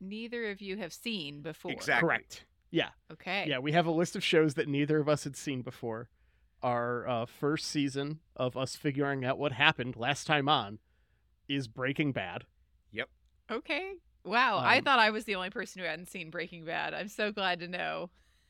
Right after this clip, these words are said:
Speaker 3: No.
Speaker 2: Well
Speaker 3: And now you can listen along with us trying to figure out what happened.
Speaker 1: Yeah. Okay.
Speaker 2: And we have,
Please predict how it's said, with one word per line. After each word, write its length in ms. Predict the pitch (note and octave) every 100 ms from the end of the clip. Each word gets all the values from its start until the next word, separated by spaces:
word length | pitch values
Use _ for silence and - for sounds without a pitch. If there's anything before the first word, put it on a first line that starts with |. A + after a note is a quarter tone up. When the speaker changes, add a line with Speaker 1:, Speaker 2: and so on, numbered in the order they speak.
| _
Speaker 3:
No. 300 | - E3 A#3
Speaker 2:
Well 160 | C3+ C#4
Speaker 3:
And 80 | E3
now 160 | F3
you 200 | E3 E3+
can 360 | G#3 G3+ E3+ D#3 _ -
listen 400 | C#3+ F#3+ - F#3+
along 380 | D#3 D#3+ F3+ D#3+
with 180 | D#3
us 380 | E3 F3+ - -
trying 440 | - - D#3 E3+ F3
to 80 | E3
figure 340 | F3+ E3 E3
out 160 | E3+ E3
what 160 | E3+
happened. 480 | F3 A3 - A2+ - _ _ _ _ B3
Speaker 1:
Yeah. 240 | D#4+ E3 C#4+ -
Okay. 280 | - E4+ C4 - _ _ -
Speaker 2:
And 400 | - C3+ B2+ A#2 - - _ _ _ _ _
we 180 | D3 D#3
have, 320 | D3 C#3 A#2+